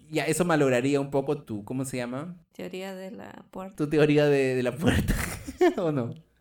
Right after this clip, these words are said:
Speaker 1: Un poco, vamos a pensarla. De, de, tu teoría me gusta, hay que, hay que repensarla un poco más.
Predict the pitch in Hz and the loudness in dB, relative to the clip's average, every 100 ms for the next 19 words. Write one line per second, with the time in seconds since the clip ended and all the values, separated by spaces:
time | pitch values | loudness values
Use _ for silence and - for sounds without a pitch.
0 | - - 294 180 220 240 214 151 151 214 | -16 -4 -4 0 -2 4 4 4 2 0
1 | 294 339 214 170 139 117 123 143 202 208 | 0 -2 -2 0 0 0 0 0 0 -2
2 | 208 214 233 233 262 294 240 170 180 180 | -4 -4 0 2 2 0 2 2 2 0
3 | 226 190 240 226 214 160 170 175 170 165 | -2 -2 0 0 0 -2 0 0 -2 -2
4 | 127 101 92 | -2 -4 -8